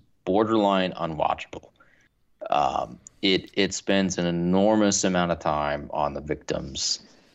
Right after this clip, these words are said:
At least with the Frontline one, you learn a little bit about, a little bit more about the company. There's interviews with people that work at the company, and there's interviews, uh, regarding the F A A and the N T I S B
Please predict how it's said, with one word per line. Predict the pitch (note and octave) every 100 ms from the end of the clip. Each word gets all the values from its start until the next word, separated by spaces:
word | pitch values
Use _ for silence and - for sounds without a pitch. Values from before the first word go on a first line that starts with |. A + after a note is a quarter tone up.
| -
At | G#2+
least | C#3 F#3 -
with | A#2+ G#2 F2+
the | -
Frontline | - C#3+ C3+ C#3+ C#3 C#3
one, | C3 B2+
you | - G#2
learn | G2 F#2+ F#2
a |
little | E2+ F#2+ F#2+
bit | F2 E2+
about, | D2+ D#2+ D2+ D#2+ - -
a | G#2+
little | B2+
bit | B2
more | F#2+ F#2+
about | D#2+ -
the | -
company. | A2 A2+ A2+ A2 A2 A2 - _ _ -
There's | F2+ F2
interviews | G2 G2 F#2 F#2 E2
with | E2
people | F#2 E2 D#2
that | D2
work | F2+ F2
at | -
the | -
company, | - E2 D#2+ E2 D#2+ D#2 D#2+ -
and | E2+ D#2
there's | D#2 D#2
interviews, | F2 F#2 E2+ F2 E2+ D#2 - - -
uh, | D#2+ D2+ D#2+ D#2+
regarding | D#2+ D#2+ E2 D#2+ D#2+ D#2 - - - _ _ - -
the | F#2+
F | F2+ F2+
A | E2+
A | D#2+ F2 F2 E2+ E2+
and | D#2+
the | D#2+ E2+
N | E2
T | E2+
I | D#2 D2+
S | D2
B | - F2+ F2 E2+